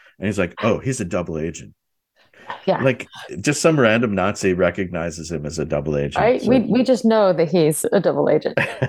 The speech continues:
Speaker 2: But is
Speaker 1: So
Speaker 2: that
Speaker 1: then
Speaker 2: necessarily safe? I mean, <laughs> if you're a double agent, who are you actually giving info to?
Speaker 1: <laughs> Right. So, um, and it turns out Rozak is just leading Steve in circles, and eventually
Speaker 2: Yeah.
Speaker 1: Steve figures it out,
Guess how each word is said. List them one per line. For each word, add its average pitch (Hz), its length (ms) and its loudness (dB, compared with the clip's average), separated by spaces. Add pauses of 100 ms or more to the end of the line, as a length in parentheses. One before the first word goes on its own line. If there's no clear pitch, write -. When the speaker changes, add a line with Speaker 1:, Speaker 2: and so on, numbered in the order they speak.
(120)
Speaker 2:
But - 1080 -4
is 269 60 6
Speaker 1:
So - 40 6
Speaker 2:
that - 120 6
Speaker 1:
then - 120 4
Speaker 2:
necessarily 311 720 4
safe? 302 500 2 (140)
I 220 120 4
mean, 233 260 6
<laughs> 233 40 2
if - 140 -6
you're 240 140 2
a 247 100 -6
double 247 300 2
agent, 240 360 2
who 269 120 4
are 339 100 4
you 247 200 2
actually 240 420 0
giving 233 260 4
info 214 480 -2
to? - 720 -6
Speaker 1:
<laughs> - 60 -20
Right. - 420 -4 (1200)
So, 170 640 4
um, 131 600 2 (240)
and 156 100 2
it 147 120 -4
turns 208 300 2
out 151 360 0 (420)
Rozak 143 640 -2
is 104 200 -10
just - 280 -4
leading 92 320 -2
Steve 90 380 -4
in 78 100 -10
circles, 78 460 -8
and 92 100 -2
eventually 113 440 -2
Speaker 2:
Yeah. 107 40 -4
Speaker 1:
Steve 95 320 -4
figures 85 400 -8
it 80 80 -4
out, 69 380 -4